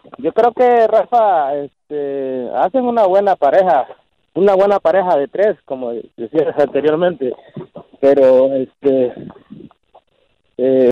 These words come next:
siendo a Chivas, de verdad que es la mala administración, como se lo dice hace un tiempo, eh, se lo dije hace un tiempo a ustedes en un mensaje de voz. Eh, los hijos no tienen una buena administración de los negocios. Y eso es lo que es para a Mauri, un negocio.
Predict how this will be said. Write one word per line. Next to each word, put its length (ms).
siendo 220
a 60
Chivas, 380
de 80
verdad 300
que 280
es 160
la 120
mala 240
administración, 640
como 220
se 120
lo 80
dice 240
hace 420
un 100
tiempo, 520
eh, 240
se 80
lo 100
dije 180
hace 160
un 80
tiempo 260
a 40
ustedes 340
en 80
un 140
mensaje 360
de 80
voz. 220
Eh, 140
los 200
hijos 280
no 200
tienen 340
una 180
buena 180
administración 560
de 80
los 140
negocios. 520
Y 140
eso 140
es 60
lo 120
que 100
es 80
para 400
a 200
Mauri, 400
un 200
negocio. 520